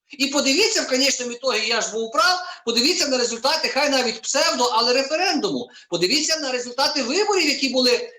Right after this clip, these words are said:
перед чотирнадцятим роком, за кого голосували кримчани, ну, мається на увазі населення Криму і так далі.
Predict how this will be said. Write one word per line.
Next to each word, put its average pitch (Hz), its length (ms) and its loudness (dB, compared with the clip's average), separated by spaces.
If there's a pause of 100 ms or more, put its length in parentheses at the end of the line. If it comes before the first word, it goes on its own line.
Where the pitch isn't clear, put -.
перед 285 380 2
чотирнадцятим 247 600 -4
роком, 240 260 2
за 151 120 -4
кого 330 300 2
голосували 269 580 2
кримчани, 208 880 0 (240)
ну, 226 240 2
мається 214 240 2
на 214 60 2
увазі 202 100 0
населення 214 420 0
Криму 220 360 2
і - 20 2
так 208 160 -2
далі. 202 300 0